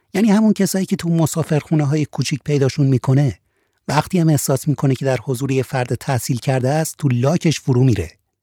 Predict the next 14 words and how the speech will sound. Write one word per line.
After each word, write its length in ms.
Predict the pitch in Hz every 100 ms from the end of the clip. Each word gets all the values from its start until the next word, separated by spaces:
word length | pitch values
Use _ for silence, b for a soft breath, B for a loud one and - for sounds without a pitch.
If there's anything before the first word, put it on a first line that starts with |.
| _ _ _ _ _ _ _ _ _ _ _ -
به 100 | 143
همین 260 | 147 175
خاطر 320 | 156 175 156 151
هیچ 340 | 123 185 -
کس 260 | 170 151 151
نمی‌تونه 400 | 151 151 160 147
لاف 320 | 131 127 120
بزنه 340 | 139 131 131 120
که 160 | -
از 160 | 127 110
زبون 300 | 110 123 147
اون 200 | 147 143
یه 120 | 139
چیز 220 | - 135